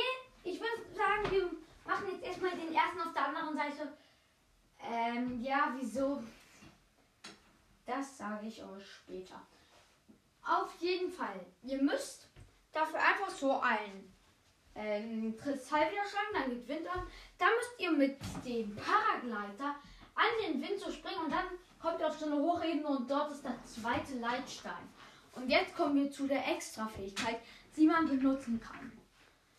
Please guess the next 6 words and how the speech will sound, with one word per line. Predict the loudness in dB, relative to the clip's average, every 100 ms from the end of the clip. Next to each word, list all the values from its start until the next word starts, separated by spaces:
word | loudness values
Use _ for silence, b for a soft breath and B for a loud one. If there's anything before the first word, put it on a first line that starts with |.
| b _ _
Und | 0 0
zwar | 4 4 4 2 -8 -18 -4
kriegt | 2 4 2 -4
man | 0 2
dann | 0 0
so, | -2